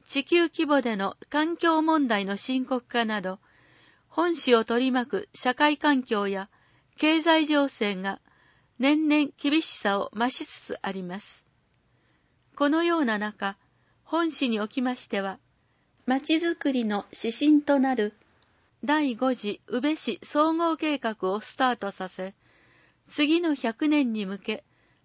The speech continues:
様々な施策に取り組んでいるところであります。私ども市議会は、二元代表制における責務を確実に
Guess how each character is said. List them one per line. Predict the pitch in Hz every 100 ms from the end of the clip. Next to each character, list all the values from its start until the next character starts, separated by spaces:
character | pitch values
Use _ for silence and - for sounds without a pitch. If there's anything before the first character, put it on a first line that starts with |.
| -
様 | - 269 285 311
々 | 311 285 240
な | 208 202
施 | - 233
策 | - - - 294
に | 277 285
取 | 269 269
り | 294
組 | - 311 277
ん |
で | 214
い | 196 208
る | 220
と | 233
こ | 226 262
ろ | 262
で | 208 -
あ | 196
り | 190 175
ま | 165
す。 | - - - _ _ _ _ _ _ - _
私 | 240 254 294 311 294
ど | 294 262
も | 226 -
市 | - 262 277
議 | 294
会 | 254 240 208
は、 | 190 208 _ _ _ _ _ _ _
二 | 233 254
元 | 302 320 302
代 | 294 294 294
表 | 302 302
制 | - 294 277
に | 277
お | 277
け | 277 262
る | 220 -
責 | - 269 269 226
務 | 202 190
を | 175 -
確 | - 247 311
実 | 320 302 285
に | 277 277